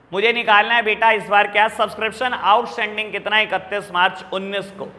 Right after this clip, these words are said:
ठीक है जी बेटा, आगे बढ़ो। कहता है, "A club has two fifty member, each paying an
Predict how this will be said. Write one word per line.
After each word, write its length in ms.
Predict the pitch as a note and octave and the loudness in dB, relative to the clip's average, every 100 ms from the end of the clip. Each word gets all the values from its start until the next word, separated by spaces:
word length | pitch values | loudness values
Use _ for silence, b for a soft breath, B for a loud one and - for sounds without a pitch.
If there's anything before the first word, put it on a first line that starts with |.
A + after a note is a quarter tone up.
| - - - - - - | -20 -20 -20 -20 -20 2
ठीक 180 | G#3 G#3 | 2 4
है 100 | G#3+ | 2
जी 120 | G#3 | 2
बेटा, 320 | F#3+ E3 D#3+ C#3+ - - - | -2 0 -4 -6 -16 -20 2
आगे 280 | F3 G3 G#3 | 4 6 2
बढ़ो। 200 | G3 F#3 F#3+ - - - _ A3+ | -4 -6 -10 -16 -20 -20 _ 2
कहता 300 | A3 A#3 C#4 | 2 4 4
है, 200 | G#3 A#3 | 4 0
"A 100 | A#3 | 0
club 220 | A#3 A#3+ | 2 2
has 300 | A3+ G3+ A3 A3+ - | 4 4 4 0 -4
two 120 | A#3 | -4
fifty 360 | A3+ A3 A3+ G#3+ | -4 -6 -6 -4
member, 440 | G3 F#3+ G3 G3+ G3+ G3 | -4 0 2 2 2 -6
each 280 | A3 A3 - | -8 -8 -8
paying 240 | G3+ G3 G3 | -4 -4 -2
an 120 | G3 | 0